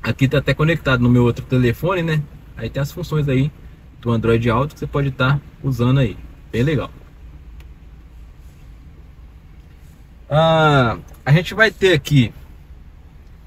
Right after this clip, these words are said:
porta-luvas grande também, só que não tem iluminação nem acabamento.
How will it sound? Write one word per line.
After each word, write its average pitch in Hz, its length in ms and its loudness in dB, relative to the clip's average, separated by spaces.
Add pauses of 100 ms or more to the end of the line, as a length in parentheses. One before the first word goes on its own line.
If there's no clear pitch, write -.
(120)
porta-luvas 170 760 4 (1700)
grande 170 400 2
também, 143 400 2
só 175 100 -2
que 175 100 -2
não 170 120 0
tem 156 140 -2
iluminação 139 680 0 (220)
nem 127 240 2
acabamento. 123 600 -2